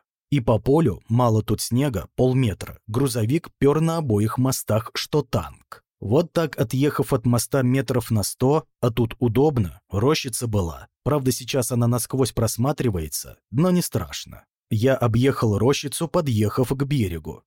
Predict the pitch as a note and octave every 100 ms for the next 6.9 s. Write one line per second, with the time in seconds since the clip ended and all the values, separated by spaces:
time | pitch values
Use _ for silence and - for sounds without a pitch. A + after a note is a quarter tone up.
0 | - G#2 D3 F3+ B2 A#3 - E3+ F3+ G2+
1 | G2 - B2+ - - E2 B1+ - _ -
2 | A#2 - C3 E3 D#3 F3 E3 F3+ A#2+ G#2
3 | G#2+ A#2 C#3 C3+ F2+ - E2 C#2 - _
4 | _ D3 D3 D3 G#2+ G2+ F#2 E2+ D#2+ D#2
5 | - - - _ _ _ _ - F3 D3
6 | A#2+ A#2+ C3 D3+ A#2+ F2 - -